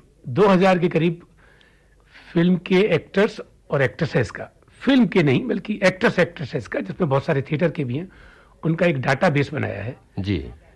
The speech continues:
Speaker 1: अलग-अलग शहरों का, जिसमें आप एज ग्रुप डालें, एक्सपीरियंस डालें, हाइट डालें, आप जो भी रिक्वायरमेंट डालें और एक क्लिक करें, उत-, उन सबों के फोटोग्राफ निकल आएंगे, along with उनका फोन नंबर, उनकी सिटी,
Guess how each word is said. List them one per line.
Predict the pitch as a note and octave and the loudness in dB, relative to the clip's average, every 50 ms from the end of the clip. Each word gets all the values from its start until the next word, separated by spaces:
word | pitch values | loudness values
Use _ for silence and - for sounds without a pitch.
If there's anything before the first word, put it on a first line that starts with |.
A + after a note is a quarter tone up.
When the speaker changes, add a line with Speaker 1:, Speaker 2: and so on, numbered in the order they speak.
| _ - | _ -2
Speaker 1:
अलग-अलग | C#3+ D3 F3 E3+ F#3 F#3 - | 0 2 2 2 2 0 0
शहरों | - - D#3 B2+ A#2+ C3+ C3 | 0 -2 -2 0 0 0 -2
का, | - F3 F#3 G3+ - - _ _ _ _ _ _ _ _ - | -4 -6 -10 -12 -14 -20 _ _ _ _ _ _ _ _ -6
जिसमें | D3 D#3 - - G3 F#3+ | -6 -4 0 0 2 4
आप | F3+ F#3+ G3 F#3+ - | 4 2 2 0 0
एज | G3+ G3+ A3 F3+ | 2 2 2 2
ग्रुप | D#3 E3 G#3+ F3+ | 2 2 2 2
डालें, | D#3 E3+ D#3+ D#3+ E3+ F#3+ G3 F#3+ | 4 4 2 4 4 2 2 2
एक्सपीरियंस | F#3 D#3+ - - - - F3+ G#3 A3 F3+ - - | 0 0 -2 -4 -4 0 2 2 2 2 0 0
डालें, | F3+ D#3 D#3 E3+ E3+ E3+ D3+ B2 | 0 0 2 2 0 0 -2 -2
हाइट | - - F3+ G3+ G#3+ G3+ - - | 0 2 2 2 2 0 -2 -2
डालें, | F#3 E3 D#3 E3 E3+ E3+ E3 - - - - - - - _ - | 0 0 2 2 0 -2 -4 -6 -12 -20 -20 -20 -20 -14 _ 0
आप | - G3+ G#3+ F#3 | 2 2 2 2
जो | D#3+ C#3 C3 G3 A3 B3 | 0 0 4 4 6 6
भी | G#3 F#3 A#3 B3 A#3 | 6 6 6 6 6
रिक्वायरमेंट | G3 F#3+ - - - G3 G3+ G#3 G3+ G#3 G3 E3+ F#3 | 4 2 2 2 4 4 4 6 6 4 4 2 2
डालें | E3 D3+ D3 D3 E3 C#3+ B2 C#3+ - - _ _ _ _ _ _ - | 2 2 2 2 2 0 -2 -4 -8 -14 _ _ _ _ _ _ -6
और | - F#3+ - - G3 | -6 -6 -2 0 0
एक | A3 A#3+ - - | 0 0 0 0
क्लिक | - G#3 G3+ G#3 - | 0 0 0 0 0
करें, | - E3+ F3+ F#3 | 0 0 2 0
उत-, | G#3 G3 F3 - - - _ - | 0 -2 -6 -8 -10 -14 _ -2
उन | F#3+ F#3 | -2 -2
सबों | - - - E3 F3 F3+ G3 | 0 0 -2 0 0 0 0
के | - G3 | 0 -2
फोटोग्राफ | - - - E3 E3 D#3 E3+ E3+ F3 E3+ - | -2 0 -2 -2 0 2 2 2 2 0 -2
निकल | F3+ D#3+ F#3 E3 D#3+ | -2 0 0 0 0
आएंगे, | D#3+ D#3 D#3+ E3 E3+ F#3 F#3+ - - _ _ _ _ _ _ _ _ _ _ _ _ - | 0 -2 -2 -4 -6 -6 -8 -12 -20 _ _ _ _ _ _ _ _ _ _ _ _ -4
along | D3+ D#3 E3 E3 E3 E3 | 0 2 4 4 4 2
with | D3+ E3 D#3 E3+ - _ _ _ _ _ _ _ _ _ _ _ - | 2 0 -2 -4 -8 _ _ _ _ _ _ _ _ _ _ _ -10
उनका | D3 D3 D3+ D#3+ | -6 -4 -2 -2
फोन | C#3 - - D3 C3+ C#3 | -2 0 0 0 2 2
नंबर, | C#3 C#3+ C#3+ C#3 C#3 C#3 C3+ C3+ - - | 2 2 0 2 0 0 -2 -4 -6 -8
उनकी | - C#3 C3 - D#3+ A#2+ | -6 -6 -4 -4 -6 -6
सिटी, | - - - C#3 - - D3 C3+ C#3 C3+ C3 | -6 -6 -8 -8 -4 -2 -2 -2 -2 -4 -8